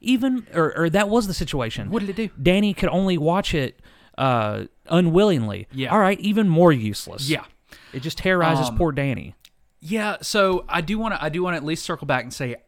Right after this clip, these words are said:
Speaker 2: I did enjoy the movie for what it was. Like, I enjoyed watching it. It was a, it was a
Speaker 1: I,
Speaker 2: hell of a ride.
Speaker 1: I enjoyed the ride.
Speaker 2: Yeah, I did.
Speaker 1: Yes.
Speaker 2: Now, we get into our, so we've got Curtis here, our little gumball machine. For those of you that are listening, for you watching, you get to see this.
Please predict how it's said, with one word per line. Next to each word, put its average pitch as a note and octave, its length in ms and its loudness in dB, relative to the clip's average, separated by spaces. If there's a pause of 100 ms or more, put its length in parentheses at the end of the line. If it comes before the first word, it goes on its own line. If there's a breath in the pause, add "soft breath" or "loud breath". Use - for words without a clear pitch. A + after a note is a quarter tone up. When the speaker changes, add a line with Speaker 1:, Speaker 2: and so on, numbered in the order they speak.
Speaker 2:
I C3 120 -4
did D3 260 -4
enjoy B2+ 480 -4
the A#2+ 80 -6
movie A2+ 260 -10
for G#2+ 160 -16
what G2+ 140 -12
it G2 80 -18
was. G2 320 -14
Like, A#2+ 120 -6
I C#3+ 140 6
enjoyed C#3+ 500 -2
watching G#2 380 -10
it. G2 140 -16
It C3 80 -4
was D#3 140 -2
a, C#3+ 40 -2
it B2 220 -12
was C3 80 4
a B2+ 100 6
Speaker 1:
I, C3+ 80 4
Speaker 2:
hell C#3 140 0
of C3 100 -4
a A#2 40 -4
ride. G2+ 320 -6
Speaker 1:
I C3 180 6
enjoyed B2+ 480 2
the B2 80 0
ride. A2 400 -2
Speaker 2:
Yeah, G2 200 -6
I D#3 120 2
did. A#2+ 100 0
Speaker 1:
Yes. - 400 -4 (880)
Speaker 2:
Now, D3+ 420 0 (640 soft breath)
we D3+ 120 -2
get F3 140 4
into E3+ 280 0
our, C3+ 300 2 (140)
so E3 200 -2
we've D3+ 180 0
got D#3 200 0
Curtis D3+ 360 -4
here, G#2+ 320 -10
our A#2+ 100 -2
little A#2 200 -4
gumball A#2 300 -4
machine. A2 440 -8 (140)
For - 140 -8
those A#2+ 220 -4
of A#2+ 80 -4
you A#2+ 100 -4
that A2 140 -8
are G#2 60 -12
listening, A2+ 320 -8
for B2+ 120 -6
you D3 160 -2
watching, C#3+ 400 -2
you A#2+ 100 -4
get A#2+ 140 -6
to - 40 -20
see - 200 -6
this. G2+ 320 -10